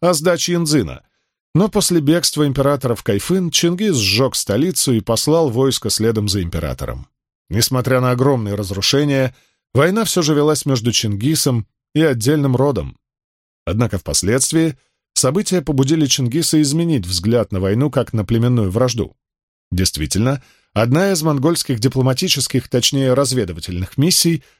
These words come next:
была уничтожена Хорезм-Шахом. По разным источникам, Чингис отправил от ста до четырехсот пятидесяти человек,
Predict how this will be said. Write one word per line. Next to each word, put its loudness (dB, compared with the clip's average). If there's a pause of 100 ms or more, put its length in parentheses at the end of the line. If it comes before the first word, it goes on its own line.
была 2
уничтожена 0
Хорезм-Шахом. -2 (880)
По 0
разным 0
источникам, 0 (280)
Чингис 0
отправил 0
от 0
ста 0
до 0
четырехсот -2
пятидесяти 0
человек, -2